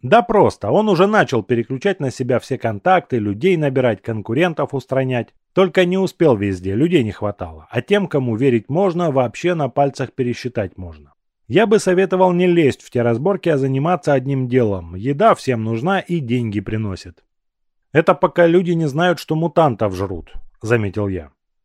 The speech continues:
"Э, не надо так, брат, что ещё кушать остаётся? Мясо, оно и есть мясо, да?" "Нет", — рявкнул я. "Вы бы ещё собак в-, на мясорубку пускали. Кстати, там Красавчика перекрутилось. Я надеюсь, люди не будут его готовить?"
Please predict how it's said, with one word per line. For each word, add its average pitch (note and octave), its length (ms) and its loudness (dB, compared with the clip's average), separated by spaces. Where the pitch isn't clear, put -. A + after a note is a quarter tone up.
"Э, G#3 200 2
не F#3+ 160 0
надо F3+ 300 2
так, D3 200 0
брат, B2+ 340 0
что - 220 0
ещё D#3+ 280 0
кушать D#3 340 -4
остаётся? A2 640 -4
Мясо, C#3+ 380 0
оно D#3+ 180 -2
и C3 100 0
есть A#2 260 0
мясо, G2+ 360 -10
да?" D3+ 260 0
"Нет", — D3+ 440 2
рявкнул G#2 480 -2
я. F2 220 -10
"Вы F3 140 8
бы F3 120 6
ещё E3+ 320 6
собак F3 480 4
в-, G#2+ 80 -10
на C#3 120 -2
мясорубку C#3+ 560 2
пускали. A2 540 -2
Кстати, B2 380 -2
там B2 200 -2
Красавчика C3+ 680 0
перекрутилось. B2+ 760 0
Я B2+ 140 0
надеюсь, C3 400 0
люди C3 240 0
не A#2+ 140 0
будут E3+ 320 0
его C3+ 200 4
готовить?" A2 540 0